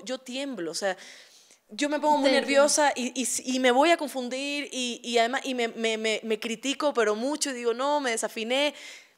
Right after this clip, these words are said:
Speaker 1: Y no lo disfruto
Speaker 2: Y sales
Speaker 1: tanto.
Speaker 2: frustrada,
Speaker 1: Y
Speaker 2: y
Speaker 1: sales
Speaker 2: claro,
Speaker 1: frustrada,
Speaker 2: y dices,
Speaker 1: claro.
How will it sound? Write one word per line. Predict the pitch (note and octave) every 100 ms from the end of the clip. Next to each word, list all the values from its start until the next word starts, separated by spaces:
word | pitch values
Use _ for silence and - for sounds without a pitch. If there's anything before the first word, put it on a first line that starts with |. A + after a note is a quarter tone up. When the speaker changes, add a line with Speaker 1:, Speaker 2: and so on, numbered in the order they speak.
| _ _ -
Speaker 1:
Y | C#4+
no | C#4+ G4+
lo | A#4+ A4
disfruto | D#4+ C#4 G4 A4 B4+ B4 B4
Speaker 2:
Y | -
sales | E4 D4+ E4
Speaker 1:
tanto. | D#4+
Speaker 2:
frustrada, | D#4+ B3+ - D4 D4+ F4+ G4 D#4+
Speaker 1:
Y | C4+ C4
Speaker 2:
y |
Speaker 1:
sales | D#4+
Speaker 2:
claro, | D4 D4+
Speaker 1:
frustrada, | E4 F4 F4+ E4+ D#4+
Speaker 2:
y |
dices, | D4+ F#4
Speaker 1:
claro. | E4+